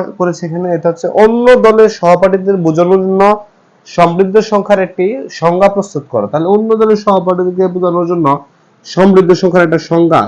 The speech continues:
সমৃদ্ধ সংখ্যা, সংখ্যা, সমৃদ্ধ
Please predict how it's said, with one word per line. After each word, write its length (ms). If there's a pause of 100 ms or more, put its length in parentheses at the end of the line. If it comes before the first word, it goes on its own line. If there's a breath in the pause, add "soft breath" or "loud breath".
(160)
সমৃদ্ধ 380 (120)
সংখ্যা, 320
সংখ্যা, 300 (880)
সমৃদ্ধ 840